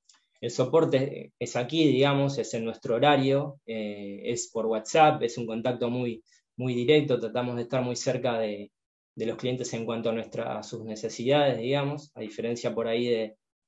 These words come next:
de las grandes empresas que tienen estructuras tan grandes que a veces es difícil conseguir ese, ese trato cercano.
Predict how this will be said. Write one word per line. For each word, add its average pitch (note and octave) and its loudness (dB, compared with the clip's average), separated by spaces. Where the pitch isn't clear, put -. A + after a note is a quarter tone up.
de A#2+ -4
las A2 -2
grandes B2 -2
empresas C3 0
que G#2+ -2
tienen A2 -6
estructuras A#2+ -4
tan A#2 -2
grandes B2+ 2
que - -8
a - 0
veces A#2 -4
es A2 -4
difícil A#2+ -4
conseguir A2+ -4
ese, G#2+ -10
ese - -10
trato A2 -6
cercano. D3 0